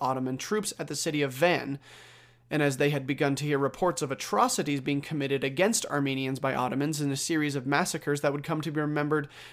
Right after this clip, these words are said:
as the Armenian Genocide, after three weeks of vicious fighting, a Russian army came to relieve the Armenians and push the Ottomans back, though it was less of a favor to the Armenians than it was a serendipitous turn of events.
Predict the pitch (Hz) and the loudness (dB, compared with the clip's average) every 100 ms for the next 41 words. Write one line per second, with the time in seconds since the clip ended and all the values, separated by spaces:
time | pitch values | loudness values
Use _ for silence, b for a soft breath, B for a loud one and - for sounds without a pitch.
0 | B 147 151 156 151 151 147 139 127 196 | B -4 0 2 4 2 2 0 4 4
1 | 202 - 135 131 143 156 160 156 190 190 | 4 2 2 2 2 -2 -2 -4 -2 -2
2 | 180 - 170 - 156 160 160 - - 208 | -2 0 0 0 -4 -2 -2 -6 2 4
3 | 214 165 165 151 B B B - 170 170 | 6 4 2 -4 B B B -2 4 4
4 | 165 139 151 143 139 151 143 143 139 156 | 4 -2 0 0 -2 -4 -2 -2 0 0
5 | 233 208 170 139 135 131 131 135 143 139 | 0 0 0 2 0 -2 -2 -2 -2 -4
6 | 143 - 135 123 120 127 120 151 131 139 | -6 -4 -2 -2 -2 -4 0 0 0 -2
7 | 139 131 135 135 139 139 - 131 - 143 | 0 0 0 -2 0 0 0 -6 -2 0
8 | 139 135 151 131 135 127 202 208 156 143 | 2 0 -4 -4 -2 2 4 4 4 2
9 | 135 B B B 165 151 135 139 127 - | -2 B B B 0 0 2 0 0 0
10 | 147 131 131 127 123 120 - 123 120 113 | 0 0 -2 -4 -6 -6 -6 -4 -4 -4
11 | 139 131 - - | -2 -2 -2 -8